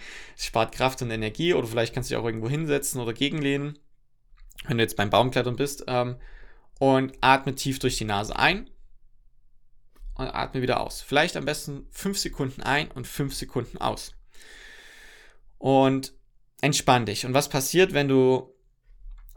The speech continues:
wenn du dich entspannst, ist, dass dein Angstzentrum wieder runtergefahren wird, das logische Denken wieder eingeht, dein Blick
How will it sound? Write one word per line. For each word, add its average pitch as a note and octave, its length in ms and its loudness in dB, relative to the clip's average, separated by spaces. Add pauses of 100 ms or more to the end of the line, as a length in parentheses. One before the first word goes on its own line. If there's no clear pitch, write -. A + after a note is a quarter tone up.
(120)
wenn C3 120 0
du A#2+ 80 2
dich A2 140 -4
entspannst, D#3 540 -2
ist, - 160 -6
dass - 180 -8
dein A2+ 300 0 (120)
Angstzentrum C3 540 0
wieder A#2+ 140 -2
runtergefahren C#3 580 2
wird, C3 120 -2
das - 100 -10
logische A#2+ 300 -2
Denken A#2+ 240 -2
wieder A#2 160 -4
eingeht, D3+ 340 0
dein A#2+ 260 0
Blick E3+ 460 -2